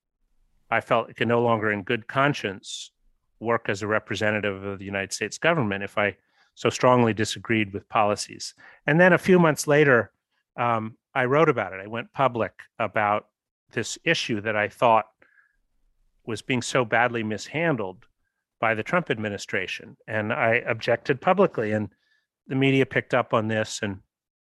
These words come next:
uh, I'm sure I didn't endear myself to anybody in the Trump administration by making this issue public, <coughs> but I didn't think people knew about it. And it turns out they didn't. This whole debate about whether to deport these people was taking place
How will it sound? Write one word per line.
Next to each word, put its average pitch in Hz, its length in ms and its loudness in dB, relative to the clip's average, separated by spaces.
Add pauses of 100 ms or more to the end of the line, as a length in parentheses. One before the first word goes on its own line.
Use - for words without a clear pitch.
(880)
uh, 113 40 2
I'm 113 240 0
sure 127 240 2
I 117 80 6
didn't 110 320 -4 (140)
endear 120 300 0
myself 113 380 0
to 131 80 -6
anybody 110 520 -2 (480)
in 110 140 -4
the 104 60 -4
Trump 151 260 -2
administration 110 640 -2
by 107 240 2 (640)
making 131 360 -2
this 107 240 -4
issue 104 240 -4
public, 139 440 -2 (720)
<coughs> 1077 240 6
but 151 180 6
I 185 100 10
didn't 226 200 4
think 143 180 0
people 113 280 -2
knew 160 220 4
about 101 280 0
it. 92 160 -14
And 107 120 -6
it - 60 -12 (160)
turns 147 220 0
out 123 120 4
they 101 100 -6
didn't. 139 360 0 (640)
This - 420 -4 (120)
whole 143 260 6
debate 127 400 2
about 113 280 0
whether 123 260 0
to 107 120 -8
deport 156 460 0
these 117 140 -4
people 110 400 -6
was 104 140 -8
taking 131 280 -2
place 113 400 -2